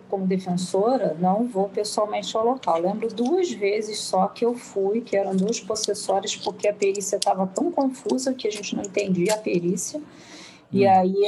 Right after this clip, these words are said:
Speaker 1: a juíza, na época, resolveu fazer uma inspeção pessoal, fomos eu, a advogada da outra parte e a juíza, quando eu trabalhava em Bangu. Mas, de regra, não é o defensor que vai. De regra, a pessoa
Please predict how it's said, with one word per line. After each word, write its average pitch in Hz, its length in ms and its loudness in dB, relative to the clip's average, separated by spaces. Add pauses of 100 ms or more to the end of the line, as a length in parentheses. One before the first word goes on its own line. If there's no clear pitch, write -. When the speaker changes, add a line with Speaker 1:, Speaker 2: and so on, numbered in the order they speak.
(100)
Speaker 1:
a 202 40 0
juíza, 190 560 2
na 190 180 4
época, 190 240 2
resolveu 196 240 -2
fazer 190 200 -2
uma 196 120 -2
inspeção 190 480 -2
pessoal, 185 720 4
fomos 175 880 -4
eu, 196 460 2 (320)
a 180 120 4
advogada 180 580 0
da 175 100 0
outra 180 220 -2
parte 190 460 -2
e 240 40 2
a 240 40 0
juíza, 220 540 -6 (480)
quando 175 180 2
eu 175 60 -2
trabalhava 175 480 4
em 185 40 2
Bangu. 208 500 -2 (580)
Mas, 175 320 2
de 220 100 0
regra, 214 380 2
não 233 120 2
é 233 80 4
o 226 120 -2
defensor 226 480 -4
que 269 160 -4
vai. 170 360 0 (140)
De 185 180 -2
regra, 190 440 2
a 190 240 2 (180)
pessoa 180 580 -2